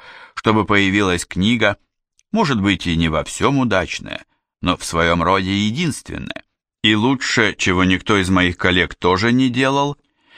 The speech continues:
попробую в кучку собрать всё, что о современной литературе знаю. Пусть стоит себе на полке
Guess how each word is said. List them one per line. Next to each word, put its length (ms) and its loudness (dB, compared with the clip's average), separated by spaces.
попробую 540 2
в 100 -12
кучку 460 -2
собрать 400 0
всё, 260 -2
что 400 0
о 80 2
современной 720 2
литературе 720 0
знаю. 440 -2
Пусть 240 0
стоит 400 0
себе 320 2
на 160 2
полке 480 0